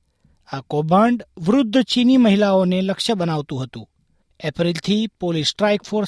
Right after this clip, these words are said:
કાર્યરત છે, જે બે હજાર ત્રેવીસથી સિડનીમાં કથિત આશીર્વાદ કૌભાંડોની તપાસ કરી રહી છે.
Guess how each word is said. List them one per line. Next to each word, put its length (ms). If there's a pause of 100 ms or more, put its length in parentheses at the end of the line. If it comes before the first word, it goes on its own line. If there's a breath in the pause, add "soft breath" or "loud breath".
કાર્યરત 380
છે, 320 (400)
જે 200
બે 140
હજાર 300
ત્રેવીસથી 800 (360)
સિડનીમાં 640
કથિત 400 (180)
આશીર્વાદ 520
કૌભાંડોની 640
તપાસ 440
કરી 260
રહી 200
છે. 240